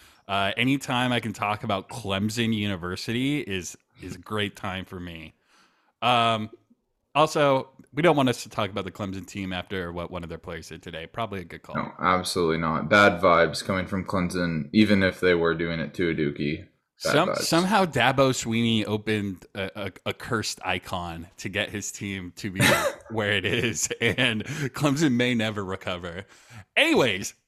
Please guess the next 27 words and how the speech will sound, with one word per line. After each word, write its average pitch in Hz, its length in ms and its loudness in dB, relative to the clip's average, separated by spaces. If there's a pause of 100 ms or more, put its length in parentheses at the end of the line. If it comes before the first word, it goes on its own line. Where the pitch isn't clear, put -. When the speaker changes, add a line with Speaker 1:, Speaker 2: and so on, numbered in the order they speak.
(160)
Speaker 1:
number 254 320 4 (100)
eight 202 460 0 (200)
on 131 140 0
the 131 320 2 (180)
Vibe 135 360 0
Guys 117 320 -4
ranking, 95 580 -14 (560)
it 165 180 2
is 123 480 0 (140)
Chris - 380 -2
Beard's 135 520 0
Texas - 540 -10
Longhorns. 92 840 -8 (360)
They 123 140 2
fell 180 380 6
mightily, 143 640 2
mightily, 127 420 2
mightily 113 540 2
last 104 360 0
week 107 180 -2
against 98 400 -4
Texas 107 400 -4
Tech 101 500 -2
in 123 220 0
Lubbock. 95 520 -2 (380)
But, 117 340 2
boys, 160 500 6